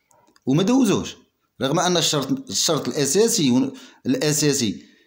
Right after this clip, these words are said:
بالنسبة للترقي من درجة إلى درجة اللي خ-، اللي جا في المرسوم ديال جوج صفر ربعة أربعمية وثلاثة يحدد شروط الترقي في الدرجة و-، الدرجة والإطار يشترط، يعني المادة الثانية ديالو تشترط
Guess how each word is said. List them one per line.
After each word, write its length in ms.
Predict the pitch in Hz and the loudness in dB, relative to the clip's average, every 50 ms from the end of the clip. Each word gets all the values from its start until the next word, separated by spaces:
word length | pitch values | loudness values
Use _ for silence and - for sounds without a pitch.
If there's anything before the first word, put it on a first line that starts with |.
| _ _ _ - | _ _ _ -4
بالنسبة 440 | 104 139 143 143 135 - 131 123 | -2 0 2 2 2 0 0 0
للترقي 440 | 123 117 - 127 123 127 120 123 123 | -2 -2 -2 -2 -2 -2 -2 0 2
من 180 | 120 117 110 104 | 2 2 2 2
درجة 300 | 101 117 113 110 101 104 | 0 0 0 0 -2 -2
إلى 220 | 95 101 104 104 | -2 -2 -2 0
درجة 280 | 101 107 110 110 101 113 | 0 0 -2 -2 -2 -2
اللي 140 | 107 113 117 | -2 -4 -4
خ-، 80 | - | -6
اللي 220 | - - 110 123 127 | -6 -4 -2 -2 0
جا 140 | 123 139 | 0 0
في 60 | 127 135 | 0 0
المرسوم 600 | 120 117 123 117 - - 131 123 107 92 - - - - - _ - | 0 0 0 0 -2 -2 -2 -2 -2 -2 -4 -8 -16 -20 -20 _ -8
ديال 240 | - 107 127 123 117 | -4 -2 0 0 0
جوج 160 | 104 123 123 | 0 0 0
صفر 340 | 117 - 127 113 - 127 120 | 0 0 -2 -2 -2 -2 -2
ربعة 640 | 117 117 104 104 104 104 - - - - - - _ _ _ _ _ _ _ - - | -2 -2 0 0 0 0 -2 -4 -10 -16 -20 -20 _ _ _ _ _ _ _ -6 -4
أربعمية 340 | 113 110 98 107 110 117 110 | -4 -2 -2 0 0 0 0
وثلاثة 560 | 107 107 - 143 160 180 - 208 196 - - - - _ _ _ _ - | 0 -2 0 -2 0 0 0 -2 -2 -4 -6 -14 -20 _ _ _ _ -8
يحدد 380 | 113 110 - 123 120 110 120 | -6 -4 -4 -4 -2 -2 -2
شروط 320 | - - 127 120 117 110 104 | -2 -2 0 0 0 -2 -2
الترقي 420 | - - 113 113 110 - - 107 | -2 -2 -2 -2 -2 -4 -6 -8
في 60 | - | -6
الدرجة 380 | 104 95 110 107 98 95 95 98 | -6 -4 -4 -2 -2 -2 -2 -2
و-، 220 | 95 92 87 - - 85 73 62 - - _ _ _ _ _ _ _ _ | -2 -4 -4 -8 -12 -18 -18 -18 -20 -20 _ _ _ _ _ _ _ _
الدرجة 520 | _ - 123 120 120 117 107 98 110 104 - - - - - _ _ - | _ -4 -2 0 0 0 0 0 0 -2 -2 -6 -12 -18 -20 _ _ -8
والإطار 720 | - 104 - 127 123 127 240 294 - 165 - 123 - - - _ _ _ _ _ _ - | -6 -6 -4 -4 -2 0 0 0 0 0 -2 -6 -10 -14 -20 _ _ _ _ _ _ 0
يشترط، 800 | 135 190 240 247 240 - - - 196 185 175 175 175 170 - 214 240 - - - - - - _ _ _ _ _ _ _ _ _ _ _ - | 2 2 4 4 2 0 0 0 2 2 2 2 0 0 2 0 0 0 -2 -6 -12 -20 -20 _ _ _ _ _ _ _ _ _ _ _ -4
يعني 260 | 113 120 120 135 135 | -2 0 2 2 2
المادة 340 | 135 147 156 147 127 135 135 | 2 2 2 2 0 0 -2
الثانية 420 | 135 - 156 165 156 147 139 139 | -2 0 2 2 4 4 2 2
ديالو 260 | 120 113 123 139 185 | 2 2 2 2 2
تشترط 720 | 214 202 190 - - - 143 139 139 143 139 202 214 208 208 | 0 0 -2 -2 -2 0 0 0 0 0 0 0 0 0 -2